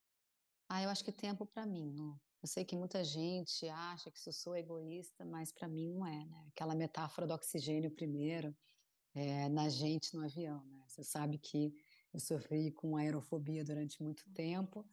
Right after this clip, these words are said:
Speaker 1: então eu adoro essa metáfora, né? Assim, eu fiz vários cursos nesse assunto e eu acho que ela faz todo sentido, né?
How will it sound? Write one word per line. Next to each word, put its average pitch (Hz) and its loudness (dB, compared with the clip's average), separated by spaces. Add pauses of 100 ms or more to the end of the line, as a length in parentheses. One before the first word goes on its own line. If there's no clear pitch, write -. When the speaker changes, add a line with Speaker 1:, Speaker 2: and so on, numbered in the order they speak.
(420)
Speaker 1:
então 151 -2
eu 165 0
adoro 170 0
essa 185 -12
metáfora, 160 -6
né? 147 2
Assim, 151 -2
eu 147 -4
fiz 139 -4
vários 156 0
cursos 156 -2
nesse 156 -2
assunto 165 -6
e 170 0
eu 165 0
acho 165 -6
que - -10
ela 180 -8
faz 202 -6
todo 220 0
sentido, - -6
né? 170 -10